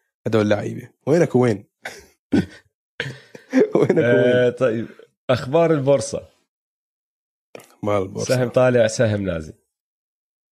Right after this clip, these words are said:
Speaker 1: عندي سهم طالع، لازم نحكي عن ويستبروك الصراحة.
Speaker 2: حلو.
Speaker 1: صح؟ ويستبروك، يعني،
Speaker 2: آه.
Speaker 1: فايزين سبع مباريات ورا بعض، تسعة من آخر عشرة، معدله أربعة وعشرين نقطة، أربعتاشر أسيست واثناشر ريباوند، طبعًا تريبل دبل كالعادة.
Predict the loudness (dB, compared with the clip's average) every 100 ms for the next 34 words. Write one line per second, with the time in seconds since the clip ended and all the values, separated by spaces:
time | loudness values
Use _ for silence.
0 | _ _ _ _ _ _ -6 -2 -2 -4
1 | -6 -4 -2 0 2 2 2 2 2 0
2 | -2 -4 -2 -4 -4 -8 -6 -4 -4 -6
3 | -16 _ _ _ _ _ _ _ _ _
4 | _ -4 -4 -4 -10 _ -4 -4 0 -2
5 | 0 -4 -2 -2 -4 _ _ _ _ _
6 | _ _ -2 0 2 2 2 4 4 4
7 | 2 4 2 2 -2 -8 _ -4 0 0
8 | 0 -2 -4 -4 -4 -4 -4 -4 _ _
9 | _ _ 0 0 0 0 2 2 2 2
10 | 2 0 -2 -2 -4 -6 -8 -6 -4 -4
11 | -2 -2 0 0 2 2 0 -2 -2 -2
12 | 0 0 0 0 0 0 0 -2 -2 -4
13 | -2 2 2 0 -4 _ _ _ _ _
14 | -2 -2 -2 -6